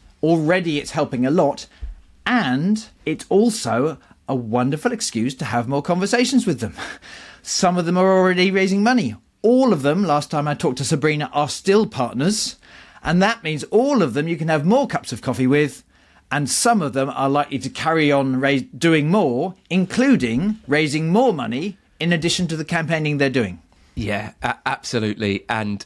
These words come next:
Speaker 2: we often talk about how hard it can feel to get meetings or conversations started with some companies who you view as a dream partner or a dream company.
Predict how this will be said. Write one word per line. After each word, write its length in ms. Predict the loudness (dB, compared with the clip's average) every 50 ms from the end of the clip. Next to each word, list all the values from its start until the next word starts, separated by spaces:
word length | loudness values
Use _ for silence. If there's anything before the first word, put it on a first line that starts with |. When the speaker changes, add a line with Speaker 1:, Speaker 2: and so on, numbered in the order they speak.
| -12 _
Speaker 2:
we 240 | -2 0 2 2
often 240 | 2 0 -2 -4 -6
talk 260 | -4 -2 -2 -2 -2 -2
about 280 | -4 -2 -2 -2 -4
how 160 | -4 -4 -4 -4
hard 260 | -2 -2 -2 -2 -2
it 120 | -4 -8
can 100 | -10 -10
feel 400 | -10 -4 -2 0 0 2 0 -2 -4
to 140 | -6 -8
get 260 | -4 -2 -2 -4 -2 0
meetings 440 | 0 0 0 0 -2 -4 -2 -2
or 80 | -2 -2
conversations 640 | -2 -2 -2 -2 -2 0 0 -2 0 -2 -4 -6 -4
started 420 | -2 -2 -2 -2 -2 -4 -6 -6
with 80 | -6 -6
some 160 | -6 -6 -4
companies 400 | -4 -4 -4 -2 -2 -4 -4 -2
who 80 | -4 -4
you 160 | -2 -2 -4
view 300 | -2 0 0 0 2 0
as 100 | 0 -2
a 60 | -4
dream 340 | -2 0 0 2 2 0 0
partner 360 | 0 0 -2 -2 -2 -2 0
or 100 | 0 0
a 60 | 0
dream 280 | 0 0 0 0 0 0
company. 500 | -2 -2 -4 -2 -2 0 0 0 -2